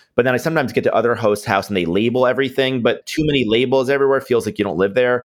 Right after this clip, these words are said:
So I try to make the home a very intuitive design. And I have fresh flowers everywhere, just small details and accents. But then I also think about the experience. So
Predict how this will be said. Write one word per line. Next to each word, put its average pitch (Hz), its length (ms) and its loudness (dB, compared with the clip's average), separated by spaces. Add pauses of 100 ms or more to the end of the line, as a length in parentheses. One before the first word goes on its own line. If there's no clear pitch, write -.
So 143 160 2
I 139 60 4
try 175 240 0
to 185 80 0
make 139 220 0
the 113 60 0
home 120 280 0 (160)
a 95 40 -2
very 117 240 2
intuitive 104 560 -2
design. 82 540 -2 (180)
And 123 140 2
I 120 60 4
have 107 120 -2
fresh 110 240 -2
flowers 107 480 0
everywhere, 101 500 2 (120)
just - 220 -2
small 117 320 0
details 95 560 -2
and 92 120 -6
accents. 92 680 -4 (320)
But 113 120 2
then 151 120 2
I 165 100 2
also 139 240 0
think 117 160 -4
about 110 140 0
the 107 80 -6
experience. 104 580 -4
So 101 220 2